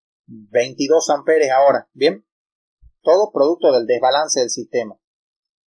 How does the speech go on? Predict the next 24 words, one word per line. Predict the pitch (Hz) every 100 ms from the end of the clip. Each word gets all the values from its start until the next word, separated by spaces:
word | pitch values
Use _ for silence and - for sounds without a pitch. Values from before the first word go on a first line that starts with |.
| _
Y | 147 147 165
además, | 196 233 247 226 - - _ _ _ _ _ _
las | - 131 135 -
expresiones | 151 - 165 165 208 202
de | 165
potencia, | - 170 175 196 170 185 180
cuando | - 127 123
la | 120
carga | 170 180
está | 156 170
desbalanceada, | 165 156 156 160 - 170 151
ya | 147
no | 165
se | 143 135
usan | 160 190 151 127
ni | 165 208
la | 190
roja, | 180 190 - 180 180
ni | 139 170
la | 175
verde, | 165 170 165 170 143
ni | 135
la | 147 143
azul. | - 156 113 _